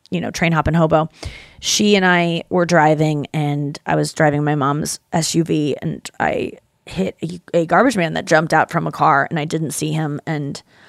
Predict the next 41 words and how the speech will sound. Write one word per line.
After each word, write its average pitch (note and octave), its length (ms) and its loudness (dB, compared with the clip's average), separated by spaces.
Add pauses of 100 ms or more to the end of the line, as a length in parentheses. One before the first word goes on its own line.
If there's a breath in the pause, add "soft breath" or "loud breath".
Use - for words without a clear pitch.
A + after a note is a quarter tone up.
(380 soft breath)
um, F2+ 460 -10 (240)
I D#3 100 0
went D3 140 -4
to - 60 -10
court - 300 2
for G#3+ 240 6
it. G3 120 6
Like, C#3+ 120 -2
he - 140 -6
sued E3+ 320 2
me D#3+ 160 0
four D#3+ 180 0
years C3+ 260 -2
later. F3 200 4
I F3 60 4
mean, E3+ 120 0
it E3 40 0
was E3 100 -2
a E3+ 40 2
whole E3 280 4
fucking C#3+ 340 -4
thing. C3 400 -6
And D#3 140 -2
he D#3 100 -2
got, D3+ 260 -2 (220)
he F#3 100 -2
got A3 140 2
really F3+ 180 4
hurt. D3+ 300 0
It - 40 -4
was E3 140 -2
fucked E3 280 0
up, D3 200 -2
and F3 120 -4
it - 180 -12
was F3 340 -6
really E3 260 0
sad D#3 280 0
and D3+ 100 -2
traumatic D3 460 -2
for D#3 340 -2